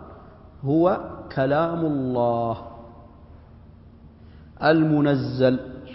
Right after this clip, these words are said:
على محمد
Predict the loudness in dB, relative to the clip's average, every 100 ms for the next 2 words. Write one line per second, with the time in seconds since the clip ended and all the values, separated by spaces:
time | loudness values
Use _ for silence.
0 | -20 -20 -20 -20 -20 -20 -20 -20 -20 -20
1 | -20 -14 -2 2 4 4 2 0 -2 -12
2 | -16 -18 -20 -16 -4 -2 -2 -2 -2 0
3 | 0 0